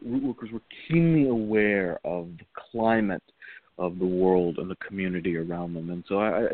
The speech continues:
think that's what I wanted to, to start this show off with, is a kind of a call for us to be aware of what's going on in the world right now,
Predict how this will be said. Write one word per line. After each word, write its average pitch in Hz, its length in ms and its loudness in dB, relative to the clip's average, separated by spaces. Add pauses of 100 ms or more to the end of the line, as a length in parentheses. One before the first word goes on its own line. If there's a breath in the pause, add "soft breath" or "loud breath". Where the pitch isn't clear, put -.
think 151 260 -2 (540 loud breath)
that's 110 220 2
what 110 100 2
I 104 40 8
wanted 95 320 4
to, 87 180 0
to 82 280 -6
start 87 220 -2
this 90 120 0 (180)
show 85 180 2
off 85 320 -4
with, 76 160 -6
is 80 200 -4
a 85 80 0
kind 113 180 -4
of 107 120 -2
a 98 60 0
call 104 600 4
for 92 140 2
us 85 100 -2 (100)
to 90 60 -4
be 90 140 -2
aware 87 360 2
of 82 100 -6
what's 127 180 -2
going 107 280 2
on 92 180 0
in 87 100 -4
the 82 160 -6
world 82 220 -2
right 80 200 -4
now, 85 260 -10